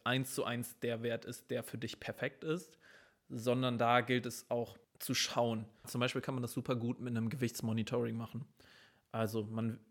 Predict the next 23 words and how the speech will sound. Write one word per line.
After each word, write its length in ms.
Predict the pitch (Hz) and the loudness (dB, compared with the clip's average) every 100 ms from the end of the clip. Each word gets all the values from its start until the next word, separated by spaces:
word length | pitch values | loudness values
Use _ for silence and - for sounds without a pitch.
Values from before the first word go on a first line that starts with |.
| _ | _
wiegt 320 | 120 127 - - | -2 -2 -2 0
sich 240 | 147 - | 0 2
jeden 280 | 131 147 143 | 4 4 4
Morgen 560 | 127 135 143 156 170 180 | 4 4 4 0 -6 -8
zur 200 | - 117 | -4 -2
gleichen 380 | 120 123 127 123 | 0 0 -2 -4
Uhrzeit, 640 | 151 156 - 139 135 - - _ _ _ _ _ _ - | -4 -4 -2 0 0 -6 -20 _ _ _ _ _ _ -6
die 80 | |
Blase 340 | 110 120 127 127 | 2 6 6 4
ist 80 | 131 | -2
entleert 760 | 120 110 117 113 113 - - - | -2 2 4 4 0 -10 -10 -4
und 260 | 117 110 | -4 2
das 200 | 120 120 | 2 2
macht 280 | 131 123 - | 0 0 0
man 200 | 123 120 | 0 2
dann 340 | 117 117 131 - - | 2 2 -2 -8 -4
über 500 | 117 110 110 107 - _ | -2 0 0 -2 -8 _
Wochen 380 | - 113 117 - | -10 0 0 2
lang 360 | 156 165 175 190 | 2 2 0 -4
und 160 | 135 120 | -4 -4
zwar 220 | - 117 | -2 0
jeden 340 | 113 123 127 117 | 2 2 2 0
Tag. 400 | 123 143 226 | -2 -4 -6